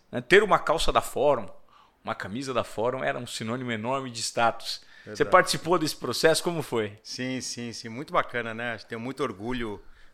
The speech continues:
Speaker 2: de tudo que a minha família construiu e eu pude participar há muitos anos, né? Comecei garotinho, com treze anos de idade. Nós somos judeus, né? Fiz meu bar mitzvah.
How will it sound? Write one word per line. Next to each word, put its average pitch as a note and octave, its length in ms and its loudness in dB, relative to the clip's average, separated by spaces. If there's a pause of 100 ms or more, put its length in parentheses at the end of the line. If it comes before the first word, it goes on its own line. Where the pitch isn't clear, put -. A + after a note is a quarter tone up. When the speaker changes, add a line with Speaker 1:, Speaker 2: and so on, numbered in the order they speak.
(120)
Speaker 2:
de G2+ 100 -14
tudo A#2+ 300 -10
que A2+ 200 -8
a G2+ 280 -2
minha G#2+ 160 -10
família A2 340 -4
construiu B2 680 -2 (440)
e G#2+ 40 0
eu G#2+ 60 2
pude G#2+ 320 -2
participar A2+ 540 2
há G2 40 -2
muitos A2+ 300 -2
anos, B2+ 240 0
né? G#2+ 60 -2
Comecei A2+ 320 -4
garotinho, A#2+ 520 0
com A#2 140 -8
treze B2 320 0
anos B2 140 0
de G#2 60 -6
idade. C3+ 560 4 (400)
Nós A2+ 120 -2
somos B2+ 200 2
judeus, B2 440 4
né? C#3 120 2
Fiz A2 220 -4
meu A#2 120 0
bar A2+ 200 8
mitzvah. E3+ 500 0